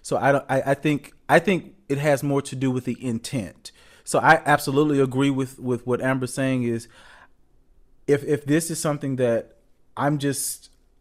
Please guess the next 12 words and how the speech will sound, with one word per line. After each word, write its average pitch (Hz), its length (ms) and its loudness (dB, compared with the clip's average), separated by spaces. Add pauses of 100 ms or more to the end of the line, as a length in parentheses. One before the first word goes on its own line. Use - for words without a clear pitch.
(200)
I'm 143 240 0
using 135 480 -2
not 135 220 0
to 147 200 -4
make 135 240 0
anybody 120 380 0
else 147 180 0
feel 131 120 -4
some 123 180 -4
kind 113 160 -4
of 107 80 -6
way, 104 260 -4